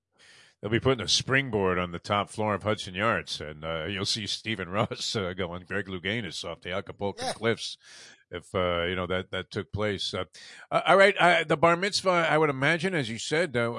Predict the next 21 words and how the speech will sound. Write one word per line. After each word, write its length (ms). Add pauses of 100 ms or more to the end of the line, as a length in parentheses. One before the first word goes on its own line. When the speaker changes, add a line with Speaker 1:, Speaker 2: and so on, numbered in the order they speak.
Speaker 1:
was 220
a 60
sensation 640
'cause 180
everything 380
this 160
guy 180
Michael 300
D. 120
Weil 300
does 240
is 120
first 280
class, 480
and 160
especially 460
when 160
he's 100
doing 200
his 100
business, 500